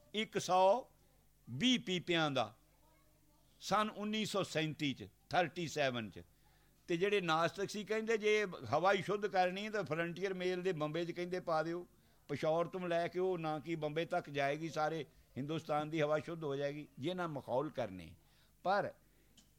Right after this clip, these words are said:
ਹੋਮ, ਮੇਰਾ ਇਹ ਪ੍ਰਕਰਨ ਨਹੀਂ ਹੈ। ਫਿਰ ਇਹ ਦੇਵ ਰੇਣ,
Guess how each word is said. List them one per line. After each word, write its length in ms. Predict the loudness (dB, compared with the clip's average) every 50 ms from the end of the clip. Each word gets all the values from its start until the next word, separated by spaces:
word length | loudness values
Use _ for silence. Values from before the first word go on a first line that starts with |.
| _ 0 2
ਹੋਮ, 420 | 4 6 6 6 4 2 -2 -6 -8 _ _ _ _ _ _ _ _ _ _ _ _ _ -6 -2
ਮੇਰਾ 320 | 0 2 2 4 4 4
ਇਹ 180 | 4 4 4 2
ਪ੍ਰਕਰਨ 560 | 2 2 2 2 2 2 2 2 2 2 2
ਨਹੀਂ 280 | 0 0 0 0 0
ਹੈ। 200 | 0 0 -2 -4 -10 _ _ _ _ _ _ _ _ _ _ 0
ਫਿਰ 300 | 4 6 8 8 8 6 4 2 4
ਇਹ 120 | 6 6 6
ਦੇਵ 320 | 8 8 8 8 8 6
ਰੇਣ, 280 | 4 2 2 0 -2